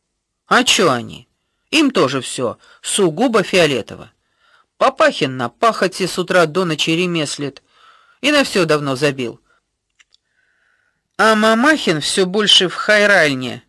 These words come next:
причепуривается, дурище. «Козлы», сказал второй равнодушно.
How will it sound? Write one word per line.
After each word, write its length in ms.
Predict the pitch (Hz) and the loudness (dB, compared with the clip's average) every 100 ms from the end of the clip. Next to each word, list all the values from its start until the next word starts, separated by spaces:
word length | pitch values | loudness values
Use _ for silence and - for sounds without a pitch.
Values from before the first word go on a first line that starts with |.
| _ _ | _ _
причепуривается, 1120 | - 165 - 170 170 160 143 127 127 - 117 - _ | -6 -2 0 -2 -2 -2 0 -4 -6 -8 -10 -14 _
дурище. 880 | 127 127 160 170 151 - - 90 - _ _ _ _ _ _ _ _ | -14 -6 -2 0 0 0 -2 -4 -16 _ _ _ _ _ _ _ _
«Козлы», 1040 | - 151 143 139 143 131 147 156 135 - _ _ _ | -4 -2 0 -2 -2 -4 -2 -2 -4 -10 _ _ _
сказал 440 | - - 135 131 117 | -14 -8 -6 -4 -6
второй 340 | - 135 131 | -6 -6 -6
равнодушно. 720 | 127 123 127 123 113 - - | -8 -8 -8 -8 -10 -10 -14